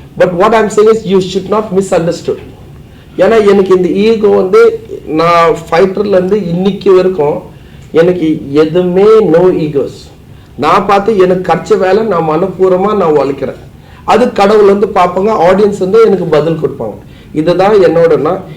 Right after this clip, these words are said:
இன்னைக்கு இல்ல, நான் எப்போ கண்ணு மூடுறேன் அதுதான் லைஃப். Because I'm very down to earth and I have no issues on that. So your point of view வந்து அது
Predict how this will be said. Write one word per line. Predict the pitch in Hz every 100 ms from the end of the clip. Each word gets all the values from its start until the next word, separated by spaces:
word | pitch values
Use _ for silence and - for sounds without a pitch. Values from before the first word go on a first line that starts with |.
| - 156
இன்னைக்கு | 214 208 214
இல்ல, | 185 - 143
நான் | 147 147 151
எப்போ | 185 208
கண்ணு | 180 196 202
மூடுறேன் | 190 185 180 202 156
அதுதான் | 151 185 180
லைஃப். | 127 - - - - - - - - - -
Because | 185 220 202 180
I'm | 180 165
very | 196 220 165
down | 170 196 190
to | 175 190
earth | 220 - - - - -
and | 160 175 175
I | 175
have | 185 170 190
no | 214 190
issues | - - 220 208 170
on | -
that. | - - - - - - - - -
So | 220 233 - - - - 160
your | 190 220 -
point | 214 220 214
of | 214
view | 208 190
வந்து | 190 214 233 -
அது | 170